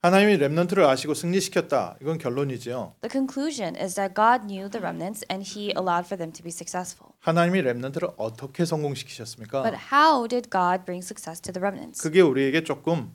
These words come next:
Speaker 1: 적용할 부분이죠.
Speaker 2: That is the area that, in, that we need to put into practice, that we need to apply.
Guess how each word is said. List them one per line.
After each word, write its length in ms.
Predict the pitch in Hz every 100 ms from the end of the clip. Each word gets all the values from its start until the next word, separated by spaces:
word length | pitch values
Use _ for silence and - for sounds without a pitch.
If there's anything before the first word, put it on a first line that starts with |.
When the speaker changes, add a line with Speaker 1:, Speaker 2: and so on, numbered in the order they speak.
| _
Speaker 1:
적용할 640 | - 120 117 147 180 190 -
부분이죠. 460 | 101 98 90 _ _
Speaker 2:
That 320 | 208 226 254 208
is 180 | 220
the 180 | 226 220 -
area 360 | 185 185 180
that, 320 | 170 170 - _
in, 220 | 185 175 - -
that 140 | 190
we 60 | 180
need 160 | 185 175
to 200 | 185 170 165
put 160 | 180
into 180 | - 185
practice, 360 | 180 185 180 165
that 100 | 165
we 60 | 180
need 120 | 180
to 60 | 175
apply. 460 | - 202 170 -